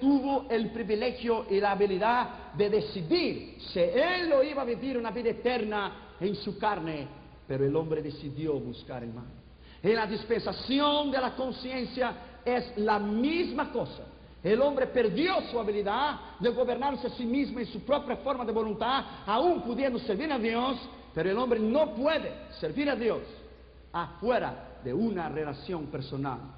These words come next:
con el propio Dios. Imposible.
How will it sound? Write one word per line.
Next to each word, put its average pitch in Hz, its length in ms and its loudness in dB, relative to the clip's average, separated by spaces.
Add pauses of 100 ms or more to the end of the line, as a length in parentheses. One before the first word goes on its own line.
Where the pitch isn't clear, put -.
(280)
con 117 200 -6
el 117 100 -2
propio 123 400 -6
Dios. 104 240 -8 (800)
Imposible. - 580 -16